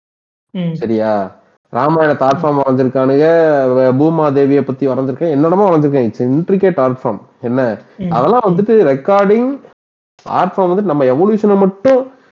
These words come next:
Speaker 2: சொல்றது கிடையாது.
Speaker 1: ம்,
Speaker 2: நம்ம,
Speaker 1: ம்.
Speaker 2: நம்ம வந்துட்டு நம்மளுடைய சரித்திரத்தையே நம்ம எந்த, என்ன சொல்றது, we also record our history. நம்மளுடைய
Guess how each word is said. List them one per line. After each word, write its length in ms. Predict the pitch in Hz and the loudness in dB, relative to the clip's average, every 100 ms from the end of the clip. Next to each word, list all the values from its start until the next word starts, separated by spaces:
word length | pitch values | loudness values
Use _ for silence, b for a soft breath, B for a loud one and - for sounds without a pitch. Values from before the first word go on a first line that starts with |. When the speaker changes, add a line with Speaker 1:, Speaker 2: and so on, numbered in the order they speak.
| _ | _
Speaker 2:
சொல்றது 400 | - 135 135 131 | -4 -2 0 0
கிடையாது. 440 | 117 107 101 92 - _ _ _ _ _ _ _ | 0 0 -2 -6 -14 _ _ _ _ _ _ _
Speaker 1:
ம், 300 | 190 190 175 | -4 -4 -2
Speaker 2:
நம்ம, 540 | 131 123 170 196 180 | -2 0 0 2 0
Speaker 1:
ம். 60 | - | -4
Speaker 2:
நம்ம 340 | 107 113 131 135 127 123 123 | -6 -2 0 0 0 0 0
வந்துட்டு 260 | 127 170 208 | 0 0 0
நம்மளுடைய 840 | 190 135 135 127 117 110 110 107 101 | 0 2 2 2 0 0 -2 -2 -4
சரித்திரத்தையே 680 | 120 151 175 190 175 175 190 | -2 -2 0 0 0 0 0
நம்ம 260 | 165 131 | 0 -2
எந்த, 480 | 120 117 135 147 117 110 107 107 | -2 -4 -4 -2 -4 -6 -10 -10
என்ன 180 | 123 | -8
சொல்றது, 560 | 143 120 107 104 98 _ b b _ _ _ - | -6 -6 -6 -8 -10 _ b b _ _ _ -4
we 40 | 113 | 0
also 500 | 120 120 170 185 190 | 2 2 2 2 0
record 380 | 135 185 190 | 0 0 2
our 180 | 180 147 | 2 0
history. 560 | 131 - - 165 104 - _ _ _ _ | -4 -14 -4 -4 -4 -10 _ _ _ _
நம்மளுடைய 460 | 113 117 117 110 | -8 -4 -2 -2